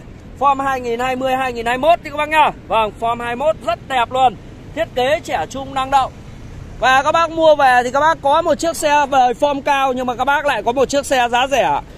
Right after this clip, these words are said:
Đấy, chỉ hơn, à, sáu trăm triệu thôi. Lốp Dueler Britain A T, lốp hai sáu lăm sáu lăm, la răng mười bảy, với la răng phay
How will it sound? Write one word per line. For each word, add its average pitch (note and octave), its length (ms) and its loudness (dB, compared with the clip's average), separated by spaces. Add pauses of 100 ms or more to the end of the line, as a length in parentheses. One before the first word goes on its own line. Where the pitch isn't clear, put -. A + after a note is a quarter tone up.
(200)
Đấy, A3+ 280 2
chỉ G3+ 200 0
hơn, C4 280 0
à, B3+ 240 0
sáu C4 300 -2
trăm C4+ 200 -2
triệu C#4 220 -2
thôi. B3 280 0 (460)
Lốp D#4 300 -4
Dueler C#4+ 380 0
Britain C4+ 420 -2
A C4+ 240 -4
T, D4 120 -6 (240)
lốp C#4 220 -2
hai C#4 260 -4
sáu A#3+ 220 -2
lăm C4 240 0
sáu A#3+ 300 -2
lăm, B3+ 260 0
la B3 220 -4
răng A#3+ 220 -6
mười A3 120 0
bảy, D3 320 -4 (340)
với B3 240 4
la C#4 220 -2
răng B3 200 -6
phay C4+ 340 -2